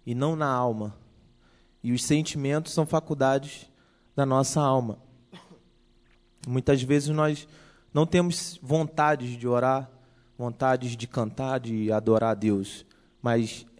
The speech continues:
essa não vontade de adorar é algo da carne, da nossa alma, eu creio assim.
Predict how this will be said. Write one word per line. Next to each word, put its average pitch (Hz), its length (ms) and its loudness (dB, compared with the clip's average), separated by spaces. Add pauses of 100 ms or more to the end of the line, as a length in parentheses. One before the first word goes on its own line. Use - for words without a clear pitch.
(340)
essa 135 320 2
não 170 340 4
vontade 143 580 0
de 135 80 0
adorar 135 640 2 (500)
é 117 60 -2
algo 131 280 4
da 139 160 2
carne, 131 440 0
da 113 120 -2
nossa 123 320 -4
alma, 117 380 -2 (160)
eu 110 140 -6
creio 113 300 -2
assim. 107 300 -6